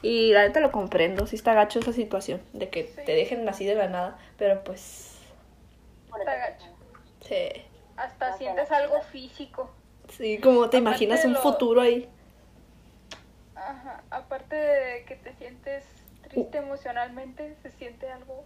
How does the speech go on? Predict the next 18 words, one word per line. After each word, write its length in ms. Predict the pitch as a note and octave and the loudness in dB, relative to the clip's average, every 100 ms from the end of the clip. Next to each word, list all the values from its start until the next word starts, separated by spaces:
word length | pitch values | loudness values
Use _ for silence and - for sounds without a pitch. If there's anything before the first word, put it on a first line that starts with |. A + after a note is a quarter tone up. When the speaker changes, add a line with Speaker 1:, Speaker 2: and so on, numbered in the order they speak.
| _ | _
Speaker 2:
físico 640 | - B3+ - C#4+ - G#3+ - - - - _ C4 | -20 -20 -20 -20 -16 -16 -16 -20 -20 -20 _ -20
internamente. 720 | - C#4 C4 C4+ - C4 A3+ | -8 -8 -8 -14 -14 -16 -14
Speaker 3:
No, 100 | A3 | -12
Speaker 2:
¿Qué 80 | B3+ | -6
Speaker 3:
y 20 | |
aparte 320 | B3+ D#4+ - - | -2 -2 -4 -6
Speaker 2:
rayos? 20 | B3 | -8
Speaker 3:
como 120 | A3+ | -8
que 100 | - | -10
te 240 | - - - | -20 -20 -8
trabajan 360 | F#3+ G#3+ A3+ G#3 | -8 -6 -6 -6
mucho 520 | G3+ - - G#3+ - - - C#4 - - | -10 -12 -14 -12 -12 -18 -18 -18 -18 -20
el 80 | G3+ | -14
autoestima, 640 | G3+ F#3+ G3 F#3+ G3 F#3+ G3 | -12 -12 -14 -16 -16 -16 -16
pensar 320 | G3+ F#3+ F#3+ F3+ | -16 -14 -16 -14
que 120 | G3 | -14
no 140 | F#3+ | -10
eres 160 | F#3 G3 | -8 -10